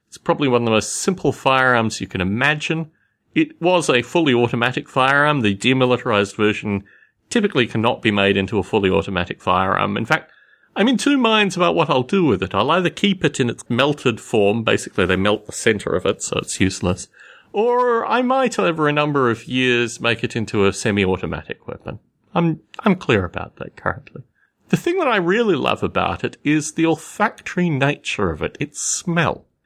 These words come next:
And its smell is the smell of the Australian War Memorial, which is so much part of my childhood.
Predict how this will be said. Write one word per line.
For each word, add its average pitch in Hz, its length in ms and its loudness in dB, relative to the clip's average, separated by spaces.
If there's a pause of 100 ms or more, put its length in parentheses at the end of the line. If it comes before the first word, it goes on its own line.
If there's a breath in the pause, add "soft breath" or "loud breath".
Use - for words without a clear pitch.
(260)
And 165 80 4
its 226 160 0
smell 277 460 0
is 196 200 -2
the 190 100 -2
smell 190 440 0
of 170 140 0
the 147 120 -2
Australian 175 580 0
War 143 180 2
Memorial, 117 500 2
which 127 220 -6
is 139 80 -8
so 214 240 0
much - 300 -4
part 151 200 2
of 139 80 -6
my 123 140 2
childhood. - 800 -2